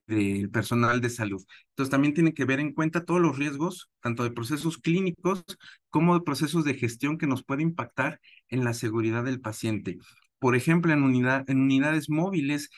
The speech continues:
que están en comunidades alejadas, Pemex tiene unidades móviles, los servicios estatales de salud de algunos estados tienen unidades móviles,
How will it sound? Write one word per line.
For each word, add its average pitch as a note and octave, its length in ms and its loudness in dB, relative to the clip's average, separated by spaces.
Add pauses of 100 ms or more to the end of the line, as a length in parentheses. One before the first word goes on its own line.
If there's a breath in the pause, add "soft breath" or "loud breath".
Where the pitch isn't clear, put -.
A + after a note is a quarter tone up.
(260 loud breath)
que A2+ 400 0
están C3+ 360 -2
en C3+ 260 -4
comunidades A#2+ 480 -4
alejadas, B2+ 560 -4
Pemex C3+ 320 -4
tiene B2+ 180 -2
unidades A#2 280 0
móviles, B2+ 440 -2
los A#2 160 -6
servicios A#2+ 400 -6
estatales A#2+ 460 -4
de A2 80 -2
salud A2 320 -4
de A#2 80 -2
algunos A2+ 320 -4
estados A#2 420 -6
tienen B2 240 -2
unidades G#2 580 -4
móviles, C3+ 600 -2